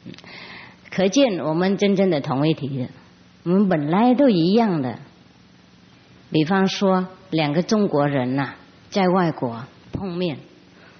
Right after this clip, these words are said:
然后他就讲中文，中国话，然后别的人就马上听得懂了，<laughs> 因为他们两个本来就是中国人了，就是第一次碰面，不过本来就是同胞了，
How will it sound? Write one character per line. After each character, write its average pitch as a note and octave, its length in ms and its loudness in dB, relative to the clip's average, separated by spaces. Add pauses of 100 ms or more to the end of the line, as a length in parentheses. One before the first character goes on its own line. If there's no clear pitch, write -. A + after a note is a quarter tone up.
(300)
然 F3+ 140 -2
后 E3 200 2
他 F#3 180 2
就 F#3 120 0
讲 D#3+ 340 -2
中 A3 200 2
文， A#2 240 -2 (1500)
中 F#3 160 0
国 C3+ 160 -2
话， D#3 380 -2 (260)
然 A3+ 100 -2
后 B3 60 4
别 G3 220 4
的 A3+ 120 6
人 F#3 260 2
就 B3+ 200 2 (100)
马 D#3 200 0
上 A#3 220 2
听 C4 180 4
得 E3 100 2
懂 C3 240 -4
了， C#3 60 -8 (280)
<laughs> - 280 -14
因 C#4 60 2
为 C#4 120 4
他 C#4+ 80 4
们 B3+ 180 2
两 F3 200 0
个 G#3 100 2
本 D#3 160 0
来 E3+ 160 0
就 G3 100 -2
是 A3 140 -2
中 G3+ 160 0
国 D3+ 160 2
人 C3+ 180 -2
了， B2 140 -8 (200)
就 C4 160 2
是 A#3+ 180 2
第 C4+ 380 2
一 C#4 60 4
次 C4+ 240 0
碰 B3+ 300 0
面， A#3 240 2 (200)
不 B3+ 100 0
过 B3 120 4
本 D#3 200 0
来 F3+ 180 0
就 G#3+ 140 -2
是 G3 140 2
同 C#3 260 -2
胞 D#3 220 0
了， B2+ 140 -6